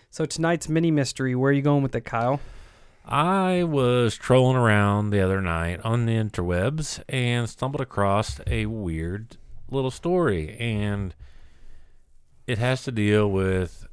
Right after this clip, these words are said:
Speaker 2: basically objects coming from outer space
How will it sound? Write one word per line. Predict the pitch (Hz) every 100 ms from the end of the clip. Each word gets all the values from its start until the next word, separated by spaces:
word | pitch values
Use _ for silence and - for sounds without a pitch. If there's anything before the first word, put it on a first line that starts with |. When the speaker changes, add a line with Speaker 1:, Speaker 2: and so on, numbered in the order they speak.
| -
Speaker 2:
basically | 95 104 110 107 123 110 104 107 101 98 95 92 - - - - - _ -
objects | 107 113 113 117 117 -
coming | - - 110 110 107 110 107 - _ - _ _ _
from | 101 98
outer | 95 98
space | - - 90 85 85 - - -